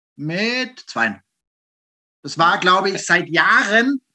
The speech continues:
Speaker 1: seit Jahren die entspannteste D M. Also es gab Zeiten, da war ich mit sieben, acht Pferden auf einer German Open.
Speaker 2: Ja.
Speaker 1: Ähm, jetzt war ich mit zwei Pferden auf der German Open, wobei ich dieses Jahr tatsächlich auch immer noch so ein bisschen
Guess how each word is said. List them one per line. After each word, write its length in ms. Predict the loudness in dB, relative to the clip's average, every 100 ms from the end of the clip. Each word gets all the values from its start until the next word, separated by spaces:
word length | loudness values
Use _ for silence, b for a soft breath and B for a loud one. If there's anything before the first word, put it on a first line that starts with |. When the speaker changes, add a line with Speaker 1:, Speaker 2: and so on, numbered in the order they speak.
| _ b b b b -18
Speaker 1:
seit 440 | -4 -2 -2 -4
Jahren 760 | -6 -4 -2 0 0 2 0 0
die 140 | -8
entspannteste 760 | -10 -8 0 0 0 -6 -6 -4
D 180 | -2 -4
M. 180 | -4 -4
Also 240 | -4 -6
es 140 | -8
gab 240 | -2 -4 -2
Zeiten, 300 | -2 -2 -6
da 120 | -2
war 200 | 0 0
ich 120 | -4
mit 220 | -10 -14
sieben, 480 | -12 -8 -4 -4 -4
acht 360 | -2 -2 -2 -6
Pferden 360 | -4 -2 -2 -2
auf 160 | -4
einer 140 | -4 -8
German 360 | -6 -4 -2
Open. 360 | -2 -4 -10 -12 b b b b b b _ _ -2
Speaker 2:
Ja. 240 | 2 2
Speaker 1:
Ähm, 340 | 0 -6 -10 _ b b _ _ _ _ _ _ _ _ _ _
jetzt 420 | -8 -2 -2 2
war 160 | 2 4
ich 80 | 0
mit 160 | -6
zwei 240 | -4 -4 -4
Pferden 300 | -4 -4 -6
auf 80 |
der 100 | -8
German 240 | -8 -8 -8
Open, 220 | -10 -8
wobei 220 | -6 -6
ich 80 | -8
dieses 320 | -10 -12 -8
Jahr 140 | -4 -2
tatsächlich 520 | -4 -4 -6 -6 -6
auch 80 | -6
immer 180 | -8 -8
noch 120 | -8
so 100 | -8
ein 60 |
bisschen 460 | -6 -6 -4 -4 -6